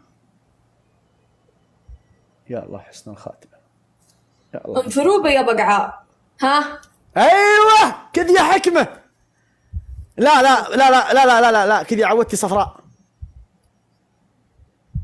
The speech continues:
Speaker 2: صفراء
Speaker 1: والله.
Speaker 2: أنا لوني أصفر، طيب شو أسوي؟ مسوية تان أنا.
Speaker 1: وش مسويه؟
Speaker 2: مسويه تان، شوف. لوني كيف.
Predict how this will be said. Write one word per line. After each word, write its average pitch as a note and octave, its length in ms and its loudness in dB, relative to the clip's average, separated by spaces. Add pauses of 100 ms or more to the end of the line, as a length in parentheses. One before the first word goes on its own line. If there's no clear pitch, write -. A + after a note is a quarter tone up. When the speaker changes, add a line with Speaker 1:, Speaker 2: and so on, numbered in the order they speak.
(760)
Speaker 2:
صفراء G#4 220 -2
Speaker 1:
والله. B4+ 200 0
Speaker 2:
أنا G4 220 -4
لوني G#4 160 -4 (120)
أصفر، G4+ 240 -6
طيب F4 280 -4
شو F4+ 100 -4
أسوي؟ C4+ 440 -4
مسوية F4+ 420 -2
تان F4+ 300 -2
أنا. D4 260 -4 (1500)
Speaker 1:
وش - 120 -14
مسويه؟ D#3+ 540 -4 (480)
Speaker 2:
مسويه F#4 320 0
تان، D4+ 320 -2
شوف. - 480 -4 (640)
لوني B3 300 -2
كيف. A#3+ 440 -4